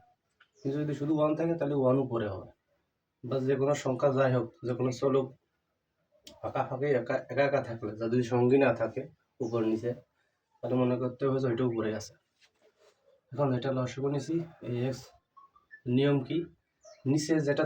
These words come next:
থাকবে সেটার সাথে ভাগ হয়ে যাবে, আর উপরে যেটা থাকবে সেটার সাথে গুণ হয়ে যাবে। লব কোনটা, হর কোনটা, এটা মাথায় আনার দরকার নেই। অনেক সময় লব এবং হর গুলিয়ে যায়,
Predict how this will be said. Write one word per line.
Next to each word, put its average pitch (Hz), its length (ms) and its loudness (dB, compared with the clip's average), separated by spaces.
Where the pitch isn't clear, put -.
থাকবে 139 320 0
সেটার 127 300 -2
সাথে 170 180 0
ভাগ 120 220 4
হয়ে 156 180 4
যাবে, 175 160 6
আর 110 80 0
উপরে 131 240 2
যেটা 143 200 4
থাকবে 151 240 2
সেটার 131 260 4
সাথে 143 140 0
গুণ 135 200 10
হয়ে 110 160 2
যাবে। - 140 -6
লব - 160 8
কোনটা, 156 320 4
হর 127 180 6
কোনটা, 127 300 6
এটা 139 100 6
মাথায় 123 240 2
আনার 127 180 4
দরকার 107 300 -2
নেই। 87 120 -6
অনেক 123 200 4
সময় 139 260 4
লব 131 160 8
এবং 131 160 4
হর 131 180 8
গুলিয়ে 127 260 8
যায়, 113 120 2